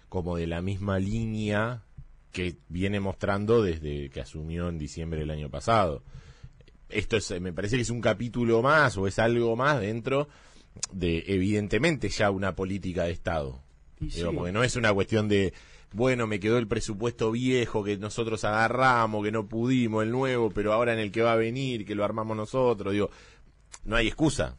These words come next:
Speaker 1: Digo, e-, evidentemente es una, una forma y es una política de Estado.
Speaker 2: Claro, en el presupuesto se ven las prioridades de los gobiernos,
Speaker 1: Claro.
Speaker 2: claramente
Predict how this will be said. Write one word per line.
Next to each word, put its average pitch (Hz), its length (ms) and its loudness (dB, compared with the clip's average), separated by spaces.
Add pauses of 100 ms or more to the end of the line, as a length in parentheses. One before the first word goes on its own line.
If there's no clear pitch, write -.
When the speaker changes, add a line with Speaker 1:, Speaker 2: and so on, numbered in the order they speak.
(100)
Speaker 1:
Digo, 80 200 -4
e-, 87 180 -4
evidentemente 107 760 0
es 135 160 2
una, 90 300 -4
una 87 240 -4
forma 135 400 4
y 110 60 2
es 90 120 -4
una 87 180 -4
política 80 440 -6
de 73 80 -2
Estado. 92 440 4 (400)
Speaker 2:
Claro, 151 340 0
en 160 100 0
el 185 100 -4
presupuesto 226 500 -8
se - 160 -6
ven 196 140 -4
las 175 100 -6
prioridades 139 600 -4
de 120 80 -10
los 120 120 -10
gobiernos, 175 440 -2
Speaker 1:
Claro. 247 200 4
Speaker 2:
claramente 170 760 0